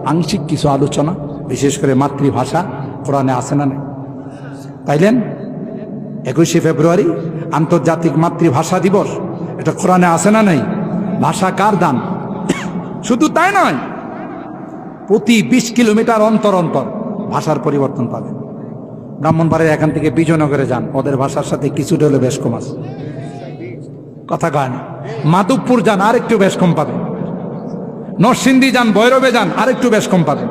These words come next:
এটা আল্লাহর কুদরতি কারিশমা, যে এই ভাষার পরিবর্তন, এটা আমি আল্লাহ প্রদত্ত নিয়ামত। সুবহানাল্লাহ। আলহামদুলিল্লাহ, এখন মনটা ভরে গেছে,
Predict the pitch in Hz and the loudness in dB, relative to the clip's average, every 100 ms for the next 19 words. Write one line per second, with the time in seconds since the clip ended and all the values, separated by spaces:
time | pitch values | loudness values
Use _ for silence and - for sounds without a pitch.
0 | - - - - - - - - - - | -4 -6 -6 -8 -8 -8 -8 -10 -8 -6
1 | 160 147 160 147 - 202 160 - 147 147 | -2 2 2 2 0 0 0 0 0 0
2 | 123 - 131 107 - - 123 147 113 120 | 0 -2 -2 -4 -8 -6 2 2 2 -2
3 | - 170 - 147 131 127 - 123 - 131 | 0 0 2 2 2 0 -2 -4 -2 -2
4 | 127 127 123 127 117 160 135 135 120 117 | 0 -2 -2 -2 0 0 0 -4 -4 -6
5 | - 110 107 127 - - 107 - 127 123 | -6 -6 -8 -10 -12 -10 -6 -2 0 0
6 | 123 120 117 120 - - - 123 - - | -2 -6 -8 -10 -12 -12 -14 -16 -16 -16
7 | - - - - - - - 120 117 160 | -16 -18 -18 -20 -20 -20 -8 -6 -2 0
8 | 143 139 135 131 143 156 160 151 147 131 | 2 2 2 2 2 2 2 2 0 2
9 | 156 139 156 - | 2 2 0 -4